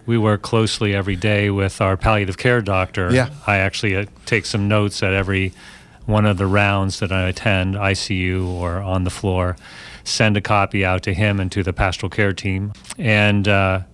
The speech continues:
Speaker 1: he'll come to me or he'll come to one of us and just say, "I think there's a crisis of faith here," as well as them being emotionally upset about this, this, and this. We
Speaker 2: That's
Speaker 1: go
Speaker 2: awesome.
Speaker 1: over in great detail.
Speaker 2: Yeah.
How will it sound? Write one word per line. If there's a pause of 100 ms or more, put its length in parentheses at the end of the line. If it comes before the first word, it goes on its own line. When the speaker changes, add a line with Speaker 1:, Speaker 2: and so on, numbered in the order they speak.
(720)
Speaker 1:
he'll
come
to
me
or
he'll
come
to
one
of
us
and
just
say,
"I
think
there's
a
crisis
of
faith
here,"
as
well
as
them
being
emotionally
upset
about
this,
this,
and
this.
We
Speaker 2:
That's
Speaker 1:
go
Speaker 2:
awesome.
Speaker 1:
over
in
great
detail.
Speaker 2:
Yeah.